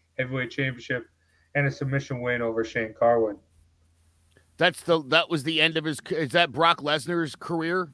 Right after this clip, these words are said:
Speaker 2: Is that how his career ended?
Speaker 1: Is that your
Speaker 2: I'm
Speaker 1: final
Speaker 2: gonna
Speaker 1: answer?
Speaker 2: guess Brock Lesnar. I might be wrong, but I'm confidently telling you Brock Lesnar.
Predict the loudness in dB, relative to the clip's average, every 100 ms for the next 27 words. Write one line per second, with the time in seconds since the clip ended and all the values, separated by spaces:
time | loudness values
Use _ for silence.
0 | -10 -6 -2 -2 -2 -4 -6 -8 -4 -2
1 | 0 0 -2 -6 -10 _ _ _ _ _
2 | _ _ _ _ _ _ _ _ _ _
3 | 2 4 4 0 -2 0 0 -2 -6 _
4 | _ 6 8 6 4 6 4 4 6 8
5 | 8 6 4 4 4 2 4 2 0 0
6 | 4 4 4 4 2 0 -2 2 2 0
7 | -2 -4 -10 -6 -6 -4 -6 -8 -2 0
8 | 0 0 -2 -2 -6 -12